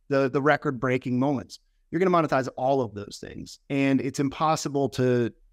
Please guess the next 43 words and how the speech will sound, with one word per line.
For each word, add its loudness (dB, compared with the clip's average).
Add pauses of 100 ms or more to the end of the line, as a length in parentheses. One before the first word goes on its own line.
(160)
you 0
know, 2
lean 2
into, 2 (120)
to 2
one 2
team. 0
You 4
have 0
to 0
lean 2
into 0
the 0
individual 0
athlete 0
and -4
individual -2
player, 0 (380)
um, 2
in 2
that 0
situation. 0
And -2
so -2
you -2
have -4
to -8
have -4
an 0
understanding 0
of, -4 (460)
uh, 2
of 0
who 0
these 2
people -2
care 2
about 2
and 0
what 0
they -10
care -12
about. -12